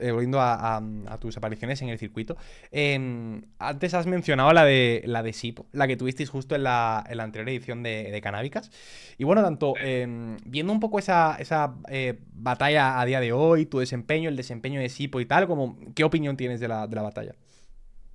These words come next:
Speaker 2: Pues creo que igual fue una batalla, una batalla dura y una batalla más agresiva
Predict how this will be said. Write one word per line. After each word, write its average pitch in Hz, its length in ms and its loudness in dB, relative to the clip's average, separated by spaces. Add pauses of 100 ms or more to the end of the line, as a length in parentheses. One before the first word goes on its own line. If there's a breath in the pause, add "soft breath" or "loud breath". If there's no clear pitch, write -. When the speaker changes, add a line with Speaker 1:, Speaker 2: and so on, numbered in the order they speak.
(680)
Speaker 2:
Pues - 220 -6
creo - 280 -4
que 139 480 12
igual 123 360 12
fue 135 180 2
una 135 100 12
batalla, 120 560 12
una 117 180 6
batalla 120 400 8
dura 120 340 8
y 120 40 12
una 117 160 4
batalla 113 580 4 (240)
más 120 220 -2
agresiva 120 840 6